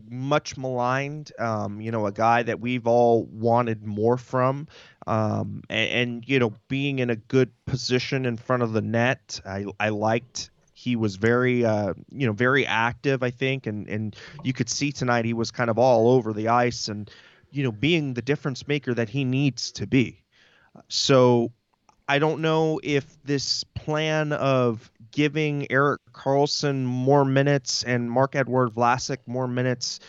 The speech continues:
is par-, i-, is starting to pay off.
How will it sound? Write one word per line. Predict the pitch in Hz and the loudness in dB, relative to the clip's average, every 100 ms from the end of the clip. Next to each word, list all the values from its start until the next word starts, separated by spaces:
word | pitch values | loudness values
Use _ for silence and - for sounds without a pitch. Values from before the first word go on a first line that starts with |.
| - _ _ - | -20 _ _ -4
is | 117 101 - - _ _ _ _ _ _ _ - | -2 -2 -4 -6 _ _ _ _ _ _ _ -8
par-, | - 139 143 - | 0 2 2 0
i-, | 131 135 | -4 -2
is | 131 - | -4 -2
starting | - 131 131 | 0 0 0
to | - | -6
pay | 113 - 123 107 - | -12 -4 -4 -4 -8
off. | 101 95 147 277 - - | -6 0 0 0 -8 -20